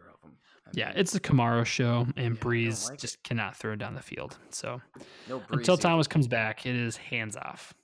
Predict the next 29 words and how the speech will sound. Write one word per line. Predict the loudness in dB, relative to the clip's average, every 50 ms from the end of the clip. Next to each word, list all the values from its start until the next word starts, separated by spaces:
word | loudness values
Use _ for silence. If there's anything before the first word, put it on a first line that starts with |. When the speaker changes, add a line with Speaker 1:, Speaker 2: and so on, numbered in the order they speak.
| _ _ 2
Speaker 2:
Yeah, | 4 4 4
and | 6 6 8
no | 10 10 10
Brees. | 10 8 6 6 6 2 -2 0 4
You're | 6 6 8
right. | 8 6 4 0 -2 -6 -8
Yeah, | -4 -2 -2 0
I | 0 2 2
am | 2 4 4 6 6
not | 4 4 2 -2
starting | -2 2 4 4 6 6 4 2
Brees, | 2 2 2 2 2 0 -2 -2 -4 -6 -6 -8 _ _
and | -10 -8 -8 -6 -8 -8 -8 _
neither | -4 -4 -2 -2 -4 -6 -6 -6
should | -6 -4 -4 -4 -4 -6 -10 -16
you. | -16 -12 -10 -10 -10 -12 -14 _ _ _ _ _ _ _ _ _ _ _ _ _ _ _ _ _ _ _ _ _ _ _
Speaker 1:
<sighs> | -20 -18 -18 -18 -18 -18 -18 -20 -20 -18 -10 -6
This | -2 0
Speaker 2:
Here's | 0 0
Speaker 1:
is | 2 4
Speaker 2:
a |
question | 4 4 4 4 0 -4
Speaker 1:
tough. | -4 -2
Speaker 2:
for | -2 -2 0
you. | 0 -2 -2 -2 -2
Is | -2 -2 -2 2
Drew | 2 4 4
Speaker 1:
Yeah. | 4
Speaker 2:
Brees | 6 4 6 6 4 4 2